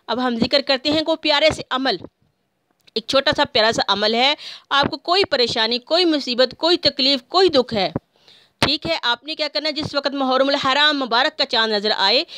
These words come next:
तो आपने तीन सौ तेरह बार आयत करीमा पढ़ना है, तीन सौ तेरह बार आयत करीमा, ला इलाहा इल्ला अंता सुब्हानका इन्नी कुन्तु मिनज़ ज़ालिमीन।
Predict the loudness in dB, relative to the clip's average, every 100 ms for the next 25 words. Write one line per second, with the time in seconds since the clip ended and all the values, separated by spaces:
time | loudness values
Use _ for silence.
0 | -18 -12 -8 0 4 2 0 -4 -4 _
1 | -6 -4 -4 -6 0 0 0 -2 0 4
2 | 4 4 2 2 -4 -20 _ _ _ _
3 | _ _ _ _ _ _ _ -4 0 0
4 | -2 -6 -4 -4 -4 -4 -2 -2 -2 -4
5 | -4 -2 -2 -4 0 0 0 0 2 2
6 | 2 2 0 -2 -2 -2 -2 -4 -6 -6
7 | -10 _ -20 -20 _ -6 -2 0 2 0
8 | -2 -6 -4 -2 0 -2 -4 -4 -2 0
9 | 2 2 2 0 -4 -4 -6 -4 0 0
10 | 0 -4 -8 -8 -4 0 0 0 -2 0
11 | -2 -2 -4 -4 -2 -2 -2 -4 -2 -2
12 | 0 0 0 2 2 2 0 0 2 4
13 | 4 2 0 2 2 2